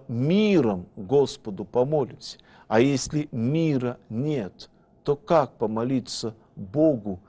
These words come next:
без действия Духа мира, без действия Духа Святаго? Без Него ничего не пому-, не получится, ибо Он и есть Дух молитвы.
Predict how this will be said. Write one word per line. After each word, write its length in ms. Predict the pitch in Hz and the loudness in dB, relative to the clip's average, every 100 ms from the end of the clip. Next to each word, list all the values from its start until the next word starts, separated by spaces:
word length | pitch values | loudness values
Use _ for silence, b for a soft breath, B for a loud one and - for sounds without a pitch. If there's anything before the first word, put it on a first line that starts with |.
| b - | b -12
без 300 | 123 131 107 | -4 -4 -4
действия 640 | 107 143 131 - 120 117 | -2 0 0 -2 -2 0
Духа 600 | 107 101 131 175 131 - | 0 -4 -2 -2 -2 -6
мира, 520 | 95 110 151 135 95 87 b b b | -6 -6 -6 -8 -8 -12 b b b
без 260 | 123 123 117 | -2 0 0
действия 580 | 113 143 131 - 131 131 | 0 0 0 0 0 0
Духа 520 | 107 120 180 147 - | -2 -2 -2 -2 -10
Святаго? 680 | - 117 110 139 110 85 - b b _ | -8 -8 0 2 2 -4 -18 b b _
Без 240 | 120 127 | 2 4
Него 260 | 151 156 160 | 4 6 6
ничего 680 | 151 165 - 190 180 202 185 | 6 0 0 2 4 6 6
не 140 | 135 | 4
пому-, 580 | 120 143 147 170 165 139 | 0 0 0 -2 -2 -4
не 80 | 143 | 0
получится, 560 | 139 147 170 151 - | 2 2 2 -4 -4
ибо 140 | 131 135 | 0 2
Он 160 | 139 | 2
и 20 | 143 | 0
есть 400 | 139 165 117 101 | 0 0 -2 -2
Дух 300 | 143 131 147 | -4 -4 -2
молитвы. 640 | 151 151 180 139 120 101 | -2 0 -4 -4 -4 -6